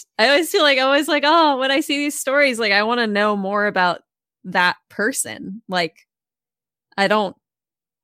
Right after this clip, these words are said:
I don't know. It just doesn't feel fair to show a victim of this kind of violence as just, like, what they are in that situation. Like, you should show their humanity as well. Um,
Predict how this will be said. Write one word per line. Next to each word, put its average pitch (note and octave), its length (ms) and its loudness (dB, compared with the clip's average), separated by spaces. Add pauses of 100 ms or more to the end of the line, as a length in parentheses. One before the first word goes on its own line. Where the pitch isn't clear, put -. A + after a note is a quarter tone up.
(440)
I A3 140 -8
don't C4 160 0
know. A#3+ 220 4
It F#3+ 180 0
just B3 180 -4
doesn't A#3+ 360 0
feel G3 300 2
fair F3+ 520 0
to G3+ 120 -4
show E3 680 -2 (380)
a F#3 100 0
victim F3 440 -4
of E3 140 -6
this F3+ 160 -8
kind E3+ 240 -4
of D3+ 80 -10
violence E3 500 -6
as E3+ 260 -4
just, - 260 -8
like, D#3+ 300 -8 (280)
what F3 260 -4
they E3+ 160 0
are D#3+ 520 -4 (180)
in E3+ 440 -4
that F3 340 -6
situation. G#3 800 -4 (380)
Like, F#3+ 140 -4
you G3 100 -6
should F#3 220 -6
show F#3+ 180 0
their F3 180 -2
humanity E3 680 -6
as E3 260 -6
well. E3 420 -4 (160)
Um, E3 600 -10